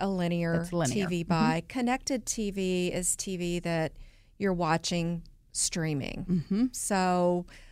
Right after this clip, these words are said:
Speaker 1: um, uh, you know, we can use Netflix as an example, as
Speaker 2: Mm-hmm.
Speaker 1: a streaming platform. Of course, it's not ad supported,
Speaker 2: Yep.
Speaker 1: but, um,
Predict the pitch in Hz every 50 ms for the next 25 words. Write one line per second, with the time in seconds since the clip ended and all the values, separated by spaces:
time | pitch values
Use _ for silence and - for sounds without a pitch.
0 | - - - - 160 - - - - - - - - - - - - - - 180
1 | 185 180 165 165 - - 196 226 - 226 208 208 202 208 202 - - 190 175 -
2 | - - 202 190 190 - - - - - 185 175 196 180 180 165 - - 180 180
3 | 175 175 190 185 180 180 175 190 226 170 - - 196 185 175 175 175 - - 185
4 | 160 - - - 190 180 175 170 170 - - - 185 175 - - - - 185 165
5 | - - 165 165 180 - - - - - 285 285 269 269 269 262 254 240 - -
6 | - - 92 - - - - - - 185 214 208 190 180 180 175 - - - -
7 | - - - - _ _ - 185 170 160 160 - - 113 113 - -